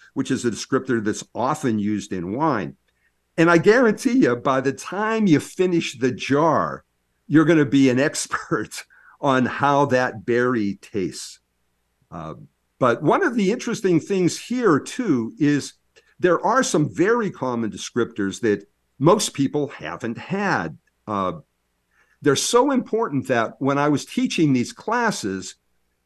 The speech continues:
I would actually bring samples of them to the class.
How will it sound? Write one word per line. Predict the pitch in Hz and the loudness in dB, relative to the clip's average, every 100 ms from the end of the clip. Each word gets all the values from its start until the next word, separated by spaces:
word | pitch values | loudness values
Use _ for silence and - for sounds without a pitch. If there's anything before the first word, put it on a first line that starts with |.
| _ | _
I | 147 175 | 0 4
would | 160 156 - | 4 2 0
actually | 170 175 - 160 | -2 -2 -2 -4
bring | 139 165 160 | 0 2 2
samples | - 165 160 151 139 | 0 -2 -2 -4 -8
of | - 135 151 | -2 -2 0
them | 135 117 | 0 -2
to | 117 160 151 | -2 -4 -2
the | - | -4
class. | - - 123 110 - - | -10 -8 -4 -4 -6 -14